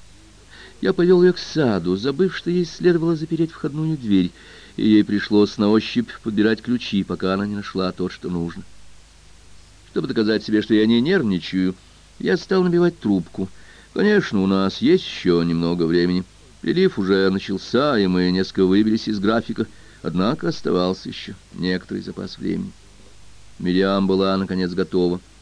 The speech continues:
"Чего ж ты ждешь? Выводи машины, чтобы я могла закрыть ворота". Я поставил свою малолитражку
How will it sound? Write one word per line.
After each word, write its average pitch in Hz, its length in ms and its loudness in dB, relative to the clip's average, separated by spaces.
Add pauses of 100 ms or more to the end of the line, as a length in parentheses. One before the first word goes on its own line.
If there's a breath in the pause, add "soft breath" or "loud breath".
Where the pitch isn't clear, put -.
(800 loud breath)
"Чего 160 180 2
ж 151 60 -2
ты 156 100 0
ждешь? 117 500 2 (280)
Выводи 107 340 4
машины, 135 540 0
чтобы 92 220 -6
я 98 180 2
могла 107 260 -4
закрыть 113 360 -6
ворота". 95 360 -2 (1900)
Я 208 140 2
поставил 175 480 4
свою 113 280 6
малолитражку 107 720 4